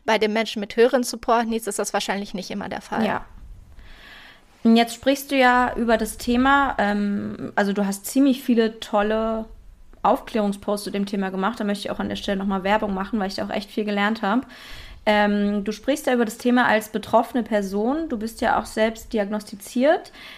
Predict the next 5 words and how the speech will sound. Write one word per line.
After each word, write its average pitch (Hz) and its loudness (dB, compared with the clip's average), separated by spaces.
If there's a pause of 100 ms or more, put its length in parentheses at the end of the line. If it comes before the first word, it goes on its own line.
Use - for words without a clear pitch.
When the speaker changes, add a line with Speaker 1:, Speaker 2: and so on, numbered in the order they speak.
(160)
Speaker 2:
Ähm, 220 2 (580)
findest 285 2
du, 254 0 (220)
dass 220 2
es 220 -4